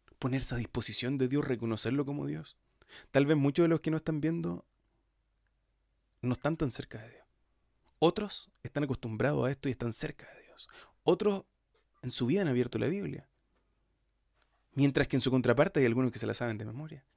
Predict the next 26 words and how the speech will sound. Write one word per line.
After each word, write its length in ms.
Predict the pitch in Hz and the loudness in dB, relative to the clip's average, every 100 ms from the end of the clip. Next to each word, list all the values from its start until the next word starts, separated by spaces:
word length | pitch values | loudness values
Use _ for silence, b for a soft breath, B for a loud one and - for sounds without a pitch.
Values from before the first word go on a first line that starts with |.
| _ _ _ _ _ _ _ _ _ - B | _ _ _ _ _ _ _ _ _ -20 B
Alguno 340 | - 117 131 143 | -6 -2 0 2
tal 180 | 131 123 | 2 2
vez 140 | 139 | 0
se 60 | 147 | -2
alejó 300 | 123 - 131 | -4 -2 0
de 100 | 131 | 0
Dios 160 | 135 | -2
por 240 | 139 127 - | -6 -10 -6
cargas, 400 | 107 120 123 123 | -4 -4 -4 -8
por 160 | 117 | -10
pecados, 460 | - 117 110 127 127 | -8 -6 -4 -4 -6
por 160 | - 113 | -8 -8
errores, 460 | 113 113 120 123 - _ _ - | -6 -6 -6 -10 -14 _ _ -6
y 60 | |
siente 260 | 120 139 151 | -2 0 2
que 80 | 139 | 2
no 60 | |
es 80 | 110 | 0
digno 260 | 120 151 147 | 0 0 0
de 60 | |
volver. 380 | 127 117 113 147 _ _ _ _ _ _ _ B B | 0 -2 -4 -8 _ _ _ _ _ _ _ B B
Pero 100 | 123 | 2
la 80 | 123 | 4
invitación 400 | 123 123 123 151 | 6 4 4 2
que 100 | - | 2
yo 300 | 131 160 | 4 4